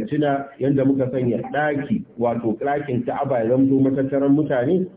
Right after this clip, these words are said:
malamai suka ce Allah yana nuna girma da darajar ɗakin Ka'aba.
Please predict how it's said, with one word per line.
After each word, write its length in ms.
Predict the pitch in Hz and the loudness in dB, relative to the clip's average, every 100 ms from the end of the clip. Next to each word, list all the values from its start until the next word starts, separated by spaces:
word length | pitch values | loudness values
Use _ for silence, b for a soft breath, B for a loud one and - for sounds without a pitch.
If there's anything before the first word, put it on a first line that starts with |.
| - - 92 | -20 -14 -2
malamai 480 | 104 110 113 131 135 | 0 0 0 2 0
suka 220 | 131 120 | -2 -4
ce 120 | 127 | -4
Allah 360 | - 135 135 127 | -2 2 4 4
yana 180 | 131 120 | 2 2
nuna 220 | 123 117 110 | 2 0 -2
girma 480 | - 135 135 135 139 131 | 0 2 6 6 4 0
da 40 | 113 | 0
darajar 400 | 123 127 120 101 | 0 0 0 -2
ɗakin 480 | 120 120 117 104 - | -2 -4 -2 -2 -2
Ka'aba. 320 | 95 101 | -6 -6